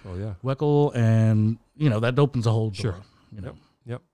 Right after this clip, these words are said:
Speaker 1: Yep, that whole
Speaker 2: You,
Speaker 1: thing.
Speaker 2: it opens up fusion, and then, and then bebop,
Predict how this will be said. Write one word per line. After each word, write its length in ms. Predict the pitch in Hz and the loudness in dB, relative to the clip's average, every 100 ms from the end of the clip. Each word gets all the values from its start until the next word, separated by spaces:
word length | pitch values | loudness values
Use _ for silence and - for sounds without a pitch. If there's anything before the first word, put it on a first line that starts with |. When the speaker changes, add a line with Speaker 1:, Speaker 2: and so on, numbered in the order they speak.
| _ _ 117 | _ _ -16
Speaker 1:
Yep, 200 | 101 - | -16 -12
that 120 | 92 | -12
whole 200 | 85 92 | -10 -12
Speaker 2:
You, 100 | 131 | -12
Speaker 1:
thing. 160 | 147 147 | -10 -8
Speaker 2:
it 80 | 143 | 0
opens 260 | 160 151 139 | 2 2 0
up 160 | 139 | 0
fusion, 420 | - 143 127 131 131 | 2 2 4 2 2
and 140 | 117 | 2
then, 400 | 117 117 117 117 - | 2 2 0 -2 -8
and 80 | 117 | -6
then 240 | 117 113 - 101 | -2 -2 -4 -10
bebop, 420 | 110 104 101 101 | -6 -4 -4 -4